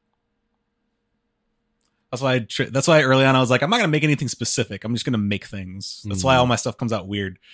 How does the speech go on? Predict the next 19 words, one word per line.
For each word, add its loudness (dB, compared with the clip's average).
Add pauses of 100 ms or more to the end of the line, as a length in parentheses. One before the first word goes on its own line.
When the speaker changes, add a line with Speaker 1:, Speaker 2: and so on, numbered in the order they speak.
(280)
Speaker 1:
It's -10
like, 0 (120)
<laughs> -16 (560)
I, 4
I 4
mean, 4
you 4
just 0
gotta 4 (180)
think 2
about 4
all 4
the 2
different -2
music 0
that's -2
in 2
the 4
podcast 0